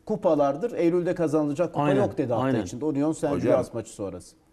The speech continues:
Speaker 3: İrfan Can'ı ne zaman almayı düşündü?
Speaker 2: Tabii Tadic gol alma-,
Speaker 1: Maç
Speaker 2: gol atmadan önce.
Speaker 3: Gol
Speaker 1: Sıfır sıfır
Speaker 3: atmasaydı
Speaker 1: iken
Speaker 3: alacaktı.
Speaker 1: gidiyordu,
Speaker 3: Ta-,
Speaker 1: evet.
Speaker 2: Bence de.
Speaker 3: İrfan Can'ı sadece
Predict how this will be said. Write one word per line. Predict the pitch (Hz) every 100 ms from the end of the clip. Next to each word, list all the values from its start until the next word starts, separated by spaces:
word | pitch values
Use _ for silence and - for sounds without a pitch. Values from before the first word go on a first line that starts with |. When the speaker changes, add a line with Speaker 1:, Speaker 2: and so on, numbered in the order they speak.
| -
Speaker 3:
İrfan | 107 110 135 143
Can'ı | 156 147 135
ne | 147
zaman | 143 120
almayı | 101 92 85 82
düşündü? | 67 - 87 131 143 _ _ _ _ _ _ _ _ _ _ _
Speaker 2:
Tabii | - 156 156
Tadic | 151 147
gol | 180
alma-, | 170 170
Speaker 1:
Maç | 180 160
Speaker 2:
gol | 156
atmadan | 170 196 190 175
önce. | 151
Speaker 3:
Gol |
Speaker 1:
Sıfır | 202 220
sıfır | 214
Speaker 3:
atmasaydı | 202 170 170 175
Speaker 1:
iken | 180
Speaker 3:
alacaktı. | 220 202 190 185 - -
Speaker 1:
gidiyordu, | 151 160 147
Speaker 3:
Ta-, | 147
Speaker 1:
evet. | 131
Speaker 2:
Bence | 117
de. | 147
Speaker 3:
İrfan | 262 240 226 214
Can'ı | 208 196 185
sadece | - 254 277 262 240 233 254 208